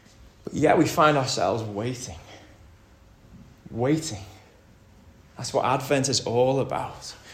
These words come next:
Training us again to sit in the waiting. And we wait for him to return.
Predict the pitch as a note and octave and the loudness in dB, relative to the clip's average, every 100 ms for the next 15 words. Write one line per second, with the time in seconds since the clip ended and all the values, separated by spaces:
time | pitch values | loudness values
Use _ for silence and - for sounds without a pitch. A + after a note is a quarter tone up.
0 | - - C#3+ C#3+ D#3 E3 E3 D3 C3+ C#3 | -2 4 10 12 12 10 8 6 4 2
1 | A#2 C3 C#3 C3 A2 - - - E3+ E3 | 2 2 2 0 2 4 6 6 4 0
2 | - - C3 A2 G#2 A#2 C#3+ D3+ - - | -4 -6 -4 -4 -4 -6 -8 -8 -14 -20
3 | - - - - - - - _ - - | -20 -20 -20 -20 -20 -20 -20 _ -10 2
4 | D3+ C#3+ C#3+ D#3 E3 - D3 B2+ C#3+ C#3+ | 4 6 8 8 8 4 0 0 -2 -2
5 | C#3 B2 A#2 - G#2+ | -4 -6 -6 -6 -10